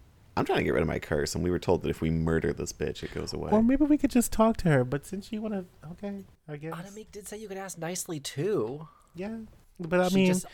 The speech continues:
Speaker 3: also
Speaker 2: uh,
Speaker 3: said.
Speaker 2: what am I, what do we, um,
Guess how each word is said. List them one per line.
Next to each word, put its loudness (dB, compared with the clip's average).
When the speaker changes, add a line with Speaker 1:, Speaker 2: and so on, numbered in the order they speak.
Speaker 3:
also 2
Speaker 2:
uh, -6
Speaker 3:
said. -8
Speaker 2:
what 12
am 12
I, 12
what 6
do 10
we, 8
um, 4